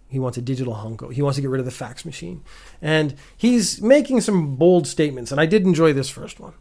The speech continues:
This is, this is Taro Kano, who has said some really weird stuff in the past. "I have no plan to be a coordinator. If there are people who have a problem with it,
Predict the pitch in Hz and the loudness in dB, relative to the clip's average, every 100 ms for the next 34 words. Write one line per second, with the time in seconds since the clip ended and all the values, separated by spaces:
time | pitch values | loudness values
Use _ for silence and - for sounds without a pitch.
0 | _ _ _ - 135 135 120 117 135 - | _ _ _ -10 -8 -8 -8 -10 -10 -10
1 | - 127 110 113 107 139 _ _ _ _ | -8 -8 -8 -12 -14 -18 _ _ _ _
2 | - 135 113 120 - 131 - 95 110 113 | -8 -6 -6 -8 -6 -6 -8 -14 -16 -18
3 | 85 - 131 - - - - - - - | -18 -16 -16 -16 -18 -20 -20 -20 -20 -20
4 | - _ _ - _ _ _ _ _ _ | -20 _ _ -20 _ _ _ _ _ _
5 | - 151 170 160 185 226 226 208 196 185 | -10 0 2 6 6 6 4 0 2 0
6 | 175 160 156 143 147 156 151 131 92 - | -2 0 -2 -2 -4 -4 -2 -6 -10 -16
7 | _ _ _ _ _ - 139 123 - 156 | _ _ _ _ _ -8 -6 -6 -6 -8
8 | 151 143 143 117 - 135 139 151 151 139 | -6 -4 -4 -6 -8 -6 -4 -6 -8 -10
9 | 175 | -14